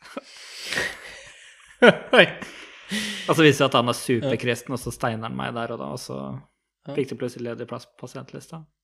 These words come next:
Speaker 2: Det er jo kristne leger der, tror jeg. Nei, ja, nei, hvilket legekontor skal du på?
Speaker 1: Jeg skal ikke i Grimstad.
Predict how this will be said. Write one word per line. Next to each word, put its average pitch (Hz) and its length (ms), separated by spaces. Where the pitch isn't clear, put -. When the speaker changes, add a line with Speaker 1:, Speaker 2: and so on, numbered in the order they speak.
Speaker 2:
Det 151 80
er 139 60
jo 101 80
kristne 104 300
leger 131 240
der, 107 140
tror 117 140
jeg. 156 80
Nei, 147 120
ja, 156 180
nei, 131 160
hvilket 135 260
legekontor 120 380
skal 110 200
du 101 40
på? 139 140
Speaker 1:
Jeg 160 120
skal 147 260
ikke - 260
i 185 60
Grimstad. 180 460